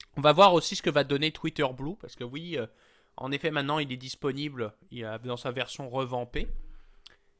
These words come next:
Et, euh, bon, moi, je dois t'avouer, j'ai pas utilisé, comme tu l'as dit, J P, moi, je vais pas payer pour ça, là, ça me... Je trouve ça un peu cher pour, euh, pour avoir un...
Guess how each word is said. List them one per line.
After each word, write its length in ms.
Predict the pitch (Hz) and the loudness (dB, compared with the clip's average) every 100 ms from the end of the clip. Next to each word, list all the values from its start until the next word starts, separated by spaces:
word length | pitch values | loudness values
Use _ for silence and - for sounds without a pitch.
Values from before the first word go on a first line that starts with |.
| _ | _
Et, 300 | 120 123 131 | -8 -6 -4
euh, 200 | 117 110 | -4 -6
bon, 160 | 104 127 | -8 -10
moi, 220 | 131 139 | -4 -2
je 80 | 135 | -2
dois 160 | 135 131 | -2 -4
t'avouer, 240 | 131 139 | -4 -4
j'ai 140 | 127 | -6
pas 100 | 110 | -6
utilisé, 320 | 123 - 110 127 | -8 -8 -10 -10
comme 160 | 127 | -14
tu 100 | - | -12
l'as 80 | 113 | -12
dit, 140 | 113 120 | -10 -10
J 140 | 107 | -10
P, 160 | - 123 | -12 -12
moi, 140 | 117 | -14
je 60 | 110 | -12
vais 40 | |
pas 100 | 120 | -12
payer 280 | - 113 110 | -10 -8 -10
pour 180 | - - | -12 -14
ça, 180 | - 139 | -12 -12
là, 100 | 123 | -14
ça 200 | - 110 | -16 -14
me... 180 | 101 101 - _ _ _ _ | -12 -12 -14 _ _ _ _
Je 60 | - | -18
trouve 120 | - | -6
ça 100 | - | -4
un 80 | 120 | 0
peu 140 | 131 | 0
cher 360 | 120 139 135 - | 0 0 0 -2
pour, 260 | 117 101 | -10 -6
euh, 140 | 101 92 | -6 -8
pour 180 | - 113 | -10 -4
avoir 300 | 110 120 120 | -2 -2 -2
un... 220 | 104 101 | -4 -8